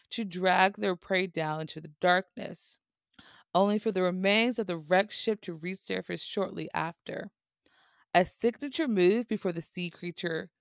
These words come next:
or the sea monster attacks is that bubbles will appear on the surface of the water. And don't be fooled by the tidal currents, for that is the Lacus breathing in and out.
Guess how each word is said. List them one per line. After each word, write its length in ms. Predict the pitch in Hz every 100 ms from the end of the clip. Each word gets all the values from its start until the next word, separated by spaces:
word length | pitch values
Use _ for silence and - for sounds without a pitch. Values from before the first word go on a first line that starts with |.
| _ _ _
or 160 | - 156
the 100 | 147
sea 240 | - 190
monster 440 | 175 156 151 - 151
attacks 560 | 143 190 156 139 - - _ _ _ -
is 120 | 196
that 340 | 220 175 156
bubbles 440 | - 170 190 240 240
will 120 | 226
appear 440 | 170 - 190 185
on 120 | 180 156
the 80 |
surface 480 | 147 - 170 160 156
of 60 | 165
the 100 | 156
water. 420 | 147 143 - - _ _ _ _ _
And 200 | 185 196
don't 240 | 190 196 202
be 120 | 233
fooled 300 | - 202 208
by 80 | 202
the 120 | 175
tidal 360 | 170 170 175 190
currents, 460 | - 226 240 - - _ _
for 140 | - 180
that 240 | 190 -
is 140 | 185
the 200 | - 165 -
Lacus 680 | 160 156 196 233 175 143 - - -
breathing 500 | 151 175 170 165 147 -
in 300 | 151 160 -
and 180 | 156 143
out. 340 | 131 127 107